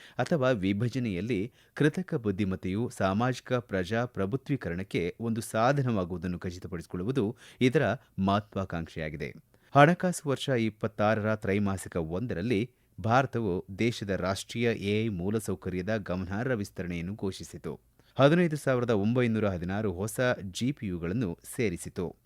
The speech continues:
ಭಾರತದ ರಾಷ್ಟ್ರೀಯ ಕಂಪ್ಯೂಟ್ ಸಾಮರ್ಥ್ಯವು ಈಗ ಮೂವತ್ತೆಂಟು ಸಾವಿರ ಜಿ ಪಿ ಯುಗಳನ್ನು ದಾಟಿದೆ. ಈ ಜಿ ಪಿ ಯುಗಳು ಗಂಟೆಗೆ ಅರವತ್ತೇಳು ಸಬ್ಸಿಡಿ ದರಗಳಲ್ಲಿ ಲಭ್ಯವಿದೆ. ಇದು ಪ್ರತಿ ಜಿ ಪಿ ಯು ಗಂಟೆಗೆ ಇರುವ ಸರಾಸರಿ ಮಾರುಕಟ್ಟೆ ದರ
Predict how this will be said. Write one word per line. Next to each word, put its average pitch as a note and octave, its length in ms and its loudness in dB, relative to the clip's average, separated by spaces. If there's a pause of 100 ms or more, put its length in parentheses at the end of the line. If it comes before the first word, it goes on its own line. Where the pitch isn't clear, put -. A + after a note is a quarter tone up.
(420)
ಭಾರತದ D#3+ 440 6
ರಾಷ್ಟ್ರೀಯ C3 420 4
ಕಂಪ್ಯೂಟ್ G#2+ 420 0
ಸಾಮರ್ಥ್ಯವು F2+ 760 -2
ಈಗ B2 180 2
ಮೂವತ್ತೆಂಟು A2 640 0
ಸಾವಿರ G2 320 -2
ಜಿ G2 220 -2
ಪಿ C3 140 -6
ಯುಗಳನ್ನು F2 380 -2
ದಾಟಿದೆ. D#2 440 -4 (500)
ಈ C#3 120 8
ಜಿ C3+ 220 4
ಪಿ F3 200 0
ಯುಗಳು G#2+ 400 2 (120)
ಗಂಟೆಗೆ A2+ 640 2
ಅರವತ್ತೇಳು A2+ 680 2
ಸಬ್ಸಿಡಿ G#2 500 -4
ದರಗಳಲ್ಲಿ F2 420 -2
ಲಭ್ಯವಿದೆ. D#2+ 560 -4 (560)
ಇದು C3 260 4
ಪ್ರತಿ A#2 400 2
ಜಿ G#2 200 0
ಪಿ G#2 160 -2
ಯು F#2 320 -2
ಗಂಟೆಗೆ A2+ 500 2
ಇರುವ F#2 180 2
ಸರಾಸರಿ G2+ 560 0
ಮಾರುಕಟ್ಟೆ F2 500 -4
ದರ D#2+ 160 -4